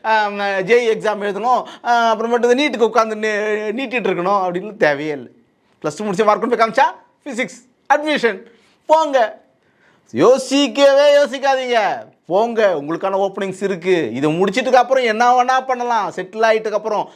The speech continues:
சம்பாதிச்சுக்கிட்டே பண்ணலாம். ஆனா அது அப்படி கிடையாது. மாட்டிக்கிட்டீங்கன்னா அதுக்கப்புறம், அதுக்கப்புறம் போய்க்கிட்டே மெடிக்கலுக்கு ஒண்ணே ஒண்ணு பி-, எம் பி பி எஸ் ஒண்ணு படிச்சுட்டு வந்து டாக்டர் ஆயிட முடியுமா? நீங்க விட்டுருவீங்களா?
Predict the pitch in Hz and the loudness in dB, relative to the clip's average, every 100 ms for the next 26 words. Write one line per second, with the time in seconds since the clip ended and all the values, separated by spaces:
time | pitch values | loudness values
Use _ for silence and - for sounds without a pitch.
0 | _ 170 202 233 226 240 208 254 262 254 | _ -4 2 2 2 -6 2 4 4 2
1 | 240 233 214 170 123 147 180 196 196 220 | -4 -4 -4 -4 -6 -6 -6 -6 -6 -6
2 | 214 226 196 185 - _ _ _ _ _ | -4 -4 -6 -10 -14 _ _ _ _ _
3 | - 143 156 165 160 160 190 196 165 170 | -2 0 0 -2 -2 0 2 0 0 0
4 | 202 156 165 175 190 170 185 - 185 175 | 0 0 0 -2 -4 0 0 0 -2 0
5 | 185 196 170 180 196 208 175 190 - - | -2 -2 -2 -2 0 -2 0 -2 -2 -4
6 | 208 240 269 269 262 262 262 262 269 240 | 0 0 2 0 2 2 2 0 -2 2
7 | 269 262 226 214 202 190 180 208 285 247 | 2 2 -2 -4 -4 -4 -4 -6 -4 -4
8 | 170 170 262 226 127 | 0 2 2 0 -4